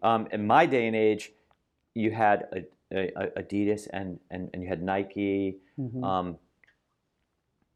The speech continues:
Speaker 1: and they were putting out shoes. Nike was just a, a s-, small company at the time, just starting out. But,
Speaker 2: That's m-,
Speaker 1: but
Speaker 2: that's
Speaker 1: if you look
Speaker 2: crazy.
Speaker 1: at those shoes, I look at those shoes, what we had then, uh,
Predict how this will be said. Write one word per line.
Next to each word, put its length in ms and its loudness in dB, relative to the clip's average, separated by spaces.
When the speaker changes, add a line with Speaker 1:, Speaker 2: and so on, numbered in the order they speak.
Speaker 1:
and 140 0
they 100 6
were 120 2
putting 300 0
out 160 -6
shoes. 640 -4
Nike 320 -4
was 160 -6
just 200 -10
a, 60 -14
a 40 -14
s-, 260 -16
small 360 0
company 340 -8
at 120 -6
the 180 -12
time, 300 -6
just 220 -10
starting 440 -4
out. 300 -4
But, 360 -4
Speaker 2:
That's 200 -14
m-, 260 -6
Speaker 1:
but 100 -4
Speaker 2:
that's 120 4
Speaker 1:
if 80 -6
you 80 4
look 160 6
Speaker 2:
crazy. 100 4
Speaker 1:
at 40 -2
those 200 6
shoes, 340 0
I 100 4
look 200 0
at 100 0
those 220 2
shoes, 480 -4
what 160 0
we 140 -2
had 300 0
then, 360 0
uh, 60 -10